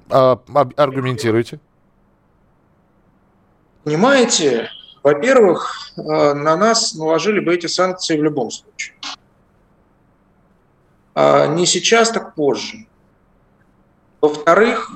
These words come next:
Speaker 2: если их на нас накладывают, какой нам смысл после этого сдерживаться? А, понимаете, здесь имеет значение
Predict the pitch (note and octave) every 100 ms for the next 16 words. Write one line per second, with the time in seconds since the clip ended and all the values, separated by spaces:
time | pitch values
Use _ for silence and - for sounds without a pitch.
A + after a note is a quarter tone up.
0 | - _ _ _ C3+ D#3 G#3 - D3+ D#3+
1 | - D3 D#3 C#3+ - C#3 - F#3 F3 C3
2 | G#2+ - _ _ _ _ _ _ _ _
3 | _ C3 F3+ F#3 C#3+ C3+ - D#3+ G3 -
4 | - - _ _ _ - - C3+ D3+ C#3+
5 | C3 A#2+ B2+ A#2 G#2+ G2 - - - _
6 | _ _ _ _ _ _ _ _ _ _
7 | _ _ _ _ _ _ _ _ _ _
8 | _ _ _ _ _ _ - C3+ C#3+ C#3+
9 | C#3+ C#3 C#3+ C#3 - - - - D3+ F3+
10 | C4 B3 A#3 D#3 C#3+ A3+ B3 - - -
11 | _ - G#3+ F#3 A#3 G#3+ D#3+ E3+ E3+ -
12 | A#3 A3+ F#3+ D#3+ C#3+ B2+ -